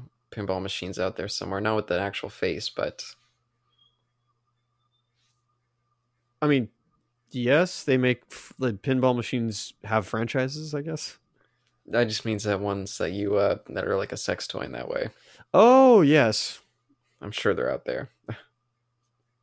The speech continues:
Speaker 1: Uh.
Speaker 2: Ask for help, eh? Well, that's gonna cost you.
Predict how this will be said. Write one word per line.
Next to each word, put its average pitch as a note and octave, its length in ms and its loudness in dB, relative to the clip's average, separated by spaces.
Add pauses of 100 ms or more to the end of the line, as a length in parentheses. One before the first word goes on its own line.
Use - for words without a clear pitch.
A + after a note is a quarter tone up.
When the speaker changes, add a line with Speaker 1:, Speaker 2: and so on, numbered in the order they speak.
(1000)
Speaker 1:
Uh. C#3 240 -6 (1200)
Speaker 2:
Ask D3 300 0
for D3 220 2
help, B2+ 360 0
eh? G#2+ 320 -2
Well, G#2 180 -4
that's A#2 140 -2
gonna A#2+ 180 -4
cost G#2+ 360 -4
you. A2 160 -2